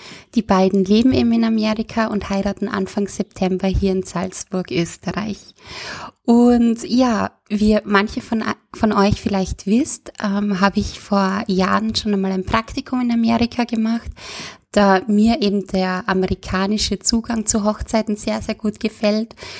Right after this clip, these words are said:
Und ich habe mir für die heutige Episode überlegt, dass ich die Besonderheiten, die im amerikanische Hochzeiten ausmachen, euch gerne mitteilen möchte. Und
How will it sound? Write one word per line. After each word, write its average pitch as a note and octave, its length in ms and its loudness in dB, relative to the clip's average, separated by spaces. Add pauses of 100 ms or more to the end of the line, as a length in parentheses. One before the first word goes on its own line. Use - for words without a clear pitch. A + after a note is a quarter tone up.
(280)
Und A3+ 320 4
ich - 120 -2
habe B3 120 2
mir A#3 60 2
für G#3+ 120 -4
die G#3 120 2
heutige G3+ 380 0
Episode G3+ 540 2
überlegt, F#3+ 520 4
dass G3 180 2
ich F#3+ 240 -2
die G3 160 0
Besonderheiten, A#3 1160 -2 (340)
die A3+ 80 4
im A3 120 4
amerikanische G3 800 2
Hochzeiten F#3+ 500 0
ausmachen, G3 760 -2 (360)
euch F#3 260 2
gerne F#3 240 4
mitteilen E3+ 580 2
möchte. D#3+ 600 -6 (600)
Und C#4 300 6